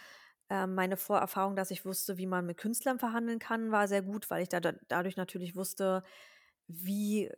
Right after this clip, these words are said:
kann ich die, ähm, ganzen Lieferanten, die ich dazu brauche für die Eventmodule, wie kann ich die dazu buchen, wie kann ich mit dem verhandeln, was habe ich da für Künstlerverträge? Dafür war's gut.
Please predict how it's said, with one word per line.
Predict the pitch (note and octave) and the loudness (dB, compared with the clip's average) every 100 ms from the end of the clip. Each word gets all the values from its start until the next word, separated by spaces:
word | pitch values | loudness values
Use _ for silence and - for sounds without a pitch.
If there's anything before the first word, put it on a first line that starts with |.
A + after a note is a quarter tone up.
| - _ _ - _ | -16 _ _ -20 _
kann | - G3+ | -2 0
ich | G3 - | 0 -4
die, | F#3 F#3 | -4 -2
ähm, | - F3+ F3+ F#3 - | -2 -2 -4 -6 -4
ganzen | F#3+ F#3+ - G#3 G3+ | -2 0 0 -2 -2
Lieferanten, | G3 F#3 F#3+ F3 G#3+ G#3 | -2 0 0 2 0 -2
die | F#3+ | -4
ich | F#3+ | -2
dazu | F#3+ F#3+ | -2 -2
brauche | F3+ F#3 G3+ | 0 0 -2
für | F#3 - | -8 -12
die | F3+ F3+ | -10 -4
Eventmodule, | F#3 F#3 G3+ F#3 F#3 F3 | -2 -2 -6 -4 -4 -4
wie | |
kann | E3+ - | -8 -6
ich | F#3 | -8
die | - F#3 F3+ F3 | -4 -2 -2 -2
dazu | F3+ - A3 | -6 -4 -4
buchen, | G3+ G#3+ G#3 G3+ G3 F#3 | -2 -4 -4 -4 -4 -6
wie | F#3 | -8
kann | - F3+ | -8 -8
ich | F3+ | -6
mit | F3+ | -6
dem | F#3 | -6
verhandeln, | F#3+ F#3+ G#3 G3+ G3+ F#3+ | -6 -4 0 0 0 0
was | F3+ | 0
habe | F#3 | -2
ich | F#3 | -2
da | |
für | F#3+ | -4
Künstlerverträge? | G3+ A#3+ - G#3+ G#3 - G#3 G3 G3 G3 - - - - | -4 -4 -2 0 -2 -2 -2 0 0 -2 -16 -16 -18 2
Dafür | F3 B3+ A3 | 2 4 2
war's | A3 - | 2 0
gut. | A#3 A#3 - | -2 -4 -6